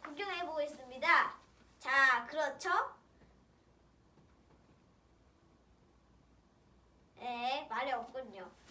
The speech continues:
네, 사실 말이 없어도 되고요. 자, 지금 눌러볼까요?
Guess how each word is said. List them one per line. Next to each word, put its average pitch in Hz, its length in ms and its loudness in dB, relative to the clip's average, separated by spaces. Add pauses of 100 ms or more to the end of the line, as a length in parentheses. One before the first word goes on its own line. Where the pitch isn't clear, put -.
(280)
네, 247 340 -6 (140)
사실 330 200 -14
말이 247 180 -4
없어도 247 420 -8
되고요. 226 680 -8 (540)
자, 277 420 -2 (140)
지금 311 300 -8
눌러볼까요? 381 1000 4